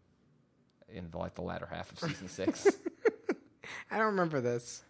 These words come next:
Speaker 1: Yeah, he, the,
Speaker 2: Okay.
Speaker 1: it's when you start you, the lighthouse and
Speaker 2: Why does he turn into smoke? I don't remember that either.
Speaker 1: I don't think that, mm, I don't think that's explained.
Speaker 2: Sure. Okay.
Speaker 1: I don't think that's explained.
Speaker 2: Okay.
Speaker 1: But it's that, at least within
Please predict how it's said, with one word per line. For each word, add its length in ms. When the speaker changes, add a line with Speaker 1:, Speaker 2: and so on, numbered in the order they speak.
Speaker 1:
Yeah, 240
he, 80
the, 140
Speaker 2:
Okay. 240
Speaker 1:
it's 180
when 340
you 140
start 320
you, 200
the 120
lighthouse 640
and 380
Speaker 2:
Why 180
does 120
he 80
turn 240
into 160
smoke? 460
I 60
don't 120
remember 260
that 180
either. 220
Speaker 1:
I 80
don't 300
think 300
that, 140
mm, 400
I 60
don't 120
think 140
that's 180
explained. 380
Speaker 2:
Sure. 360
Okay. 180
Speaker 1:
I 40
don't 140
think 120
that's 200
explained. 380
Speaker 2:
Okay. 120
Speaker 1:
But 100
it's 180
that, 440
at 100
least 440
within 440